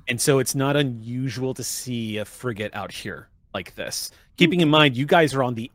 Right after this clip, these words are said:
edge of space. Y'all are in, y'all are on the far end of, uh, United America space. And about, you all are only, like, a, a dozen or so light years away from the border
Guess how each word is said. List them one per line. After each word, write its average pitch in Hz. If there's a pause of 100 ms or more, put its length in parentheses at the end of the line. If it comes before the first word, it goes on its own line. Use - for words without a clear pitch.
(120)
edge 127
of 101
space. -
Y'all 131
are 127
in, 113 (180)
y'all 135
are 143
on 123
the 107
far 139
end 107 (640)
of, 107 (440)
uh, 98 (240)
United 123
America 110
space. - (560)
And 131
about, 139 (400)
you 147
all 185
are 170
only, 151
like, 123
a, 117 (260)
a 127
dozen 127
or 120
so 123
light 110
years 117
away 107
from 117
the 107
border 107